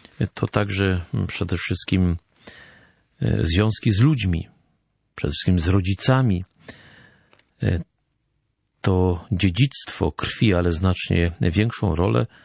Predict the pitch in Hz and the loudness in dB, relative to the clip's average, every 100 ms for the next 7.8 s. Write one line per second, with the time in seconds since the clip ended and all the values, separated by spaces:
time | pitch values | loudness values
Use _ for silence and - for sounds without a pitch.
0 | - _ _ - 92 95 101 98 90 90 | -20 _ _ -2 -2 0 0 2 0 0
1 | 90 87 82 85 82 - 143 92 85 87 | -2 0 0 -2 -4 -6 0 0 0 -2
2 | - - - 80 - _ 87 87 110 - | -6 -6 -2 -2 -4 _ -2 0 0 -2
3 | 76 90 82 78 78 - - 85 82 90 | -4 -2 -2 0 -2 -2 -2 0 0 -4
4 | - 85 85 85 82 82 85 85 85 82 | -2 -2 -2 0 0 0 0 0 0 0
5 | 85 87 85 - - - - - _ - | 2 2 0 -6 -20 -20 -20 -20 _ -2
6 | 90 85 82 82 82 80 85 85 85 85 | 0 2 2 2 0 0 0 -2 -2 -4
7 | 87 87 87 85 85 87 90 92 | -4 -6 -6 -6 -6 -6 -8 -10